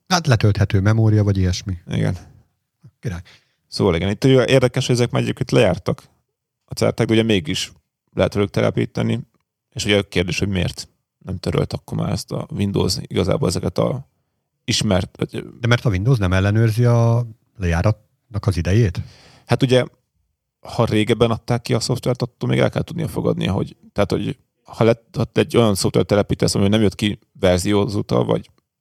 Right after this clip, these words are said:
Speaker 2: vagy egy olyan régi verziót kell telepíteni bármi oknól, attól még el kell, hogy fogadja azt a régiben lejárt szertet is.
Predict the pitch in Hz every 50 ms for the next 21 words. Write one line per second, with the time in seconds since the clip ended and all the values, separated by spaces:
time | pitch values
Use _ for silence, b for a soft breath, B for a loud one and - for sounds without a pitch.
0 | _ _ _ _ - - 101 101 101 - - 120 101 95 95 101 92 92 87 95
1 | 95 95 90 - 98 95 - - - - - 92 92 - - 113 - - 117 110
2 | - 101 - 98 - - 104 - - 120 120 127 131 - _ - - 95 - _
3 | - 107 110 117 120 110 - 104 95 - - 98 98 95 95 - 104 - - -
4 | 92 92 95 87 - - - - 50 - - - - - - - - 143 - -
5 | 123 - - - _